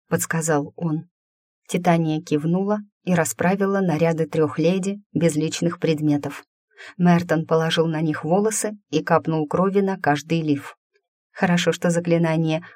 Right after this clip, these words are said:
убирает все пятна, иначе пришлось бы повозиться ещё и с химчисткой»,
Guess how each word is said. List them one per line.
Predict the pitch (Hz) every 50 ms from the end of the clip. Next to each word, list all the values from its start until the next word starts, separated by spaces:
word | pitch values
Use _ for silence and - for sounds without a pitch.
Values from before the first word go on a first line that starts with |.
| _ -
убирает | 175 165 165 170 170 160 160 160 160
все | - - - 175 175
пятна, | 175 175 156 151 147 139 151 156 175 - _ _ _ _ _
иначе | - 196 185 190 220 247 - 277 262
пришлось | - 233 214 214 - 160 175 180 202 -
бы | - 208
повозиться | 208 202 185 180 180 170 160 151 175 175 - - 190
ещё | 180 170 175 - 156
и | 160 175
с | 175
химчисткой», | - - 180 180 175 175 - - 147 147 - - - 151 151 151 151